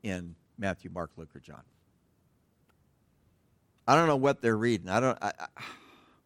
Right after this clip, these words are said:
but it, t-, to me, it's another gospel. And what did Paul say about the, someone who comes and preaches another gospel?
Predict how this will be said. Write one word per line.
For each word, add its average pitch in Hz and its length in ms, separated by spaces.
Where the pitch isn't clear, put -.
but 117 300
it, 123 160
t-, - 120
to 139 100
me, 185 220
it's 110 200
another 98 280
gospel. 117 580
And 123 120
what 127 100
did 135 140
Paul 156 240
say 98 180
about 101 320
the, 104 140
someone 113 320
who 104 80
comes 107 320
and 104 100
preaches 107 420
another 107 280
gospel? 113 480